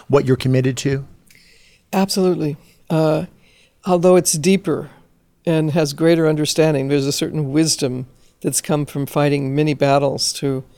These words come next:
Speaker 2: you know, put f-, forward, for example, the issues of farm workers, or to put forward the issues that women face, and, uh, not only in the arts, but in the, the working world. You know, all of my work has started from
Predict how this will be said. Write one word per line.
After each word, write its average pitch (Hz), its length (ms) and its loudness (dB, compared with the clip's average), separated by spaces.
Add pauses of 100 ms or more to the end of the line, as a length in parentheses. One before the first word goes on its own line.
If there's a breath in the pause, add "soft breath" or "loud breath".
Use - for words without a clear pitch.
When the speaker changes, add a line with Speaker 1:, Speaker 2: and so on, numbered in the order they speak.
(360 soft breath)
Speaker 2:
you 156 100 -4
know, 143 100 0
put - 300 -2
f-, - 200 -16 (100)
forward, 139 440 0
for 143 120 -6
example, 135 400 -4
the - 200 -6
issues 139 360 -6
of 135 100 -8
farm 139 280 -2
workers, 131 380 -8
or 127 220 -6 (460 soft breath)
to 175 120 -4
put 156 160 0
forward 143 440 0
the 135 160 -2
issues 143 240 -4
that 147 120 -6
women 151 380 -2
face, - 400 -6
and, 135 280 -8
uh, - 180 -8
not 147 180 0
only 143 160 -2
in 135 80 -2
the 139 140 -2
arts, 143 260 0
but 131 180 -6
in 131 140 -6
the, 139 160 -8 (460 soft breath)
the 151 100 0
working 147 380 -2
world. 143 440 0
You 165 120 -2
know, 147 260 -6 (340)
all 185 280 4
of 147 100 -2
my 147 220 -2
work 143 320 -4
has 151 100 -2
started 151 460 0
from - 320 -6